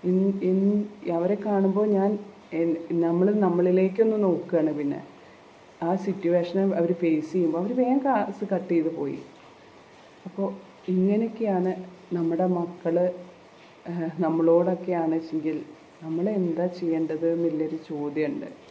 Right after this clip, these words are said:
ഇപ്പോൾ നമ്മൾ ഈ ചാനൽ തുടങ്ങിയിട്ട് ഒരു മൂന്ന്, ഏഹ്,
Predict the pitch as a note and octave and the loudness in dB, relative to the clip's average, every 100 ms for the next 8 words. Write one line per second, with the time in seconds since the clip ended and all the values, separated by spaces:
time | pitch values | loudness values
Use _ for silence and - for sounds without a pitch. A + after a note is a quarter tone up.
0 | - - - - - - - - _ _ | -20 -20 -20 -20 -20 -20 -20 -20 _ _
1 | _ _ _ _ F#3 - - F#3+ F#3+ - | _ _ _ _ -20 -16 -6 -4 -4 -10
2 | - F3+ F3+ F#3 F#3 F#3+ E3+ F3 F3+ G3 | -8 -4 -2 -2 -2 -4 -4 -2 -2 -2
3 | F3 E3+ F3 F3 E3+ G#3+ C4 - - - | -2 0 0 -2 -2 -6 -6 -12 -20 -16
4 | - F#3+ G3 G3 G3+ G#3 G#3 - - G3+ | -6 -2 2 2 2 0 -6 -14 -16 -8
5 | G#3 G3 | -4 -4